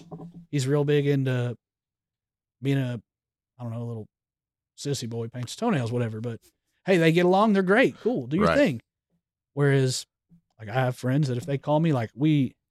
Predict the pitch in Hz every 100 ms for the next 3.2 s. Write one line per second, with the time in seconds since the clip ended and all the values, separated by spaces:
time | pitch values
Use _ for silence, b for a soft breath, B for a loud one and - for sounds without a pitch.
0 | _ _ _ _ _ _ _ 123 143 -
1 | 175 156 143 156 139 143 165 113 135 135
2 | 123 143 139 - 131 127 127 123 113 139
3 | 120 131